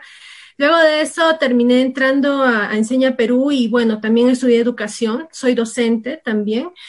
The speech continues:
Y, bueno, el momento en el cual decidí entrar en el mundo de la educación ambiental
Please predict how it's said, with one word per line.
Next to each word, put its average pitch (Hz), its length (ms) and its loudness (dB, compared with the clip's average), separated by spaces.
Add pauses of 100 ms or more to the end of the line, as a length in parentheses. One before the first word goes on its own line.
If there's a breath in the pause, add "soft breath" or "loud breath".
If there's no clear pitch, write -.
(360 loud breath)
Y, 269 100 -2
bueno, 285 420 2
el 254 460 4
momento 277 500 4
en 339 120 -6
el 262 180 -2
cual 277 380 0
decidí 233 720 -4
entrar 254 500 0
en 247 120 2
el 214 120 0
mundo 254 260 4
de 262 80 2
la 247 80 0
educación 208 500 -4
ambiental 226 720 -4